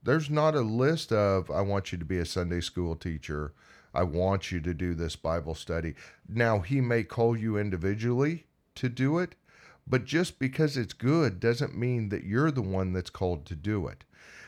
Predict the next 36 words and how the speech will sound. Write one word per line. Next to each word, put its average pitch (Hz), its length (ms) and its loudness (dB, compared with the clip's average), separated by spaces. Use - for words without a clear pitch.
And, 131 340 4
and 107 500 2
we 117 180 2
all 156 360 4
get 117 260 2
caught 104 300 4
in 101 140 0
this 92 220 0
trap 143 400 0
of, 87 200 2
"Well, 104 200 0
this 127 320 2
is 101 160 -2
good 107 300 0
for 92 680 2
dot, 76 280 2
dot, 87 240 2
dot, 69 340 0
for 107 160 2
the 104 80 -2
glory 98 400 2
of 110 140 2
God, 80 400 2
for 95 300 0
whatever." 107 640 2
But 127 300 4
the 123 120 0
real 160 300 0
question 98 580 2
is, 90 360 2
are 123 180 0
you 117 260 2
called 101 420 2
to 92 120 -4
do 92 280 2
it? - 160 -12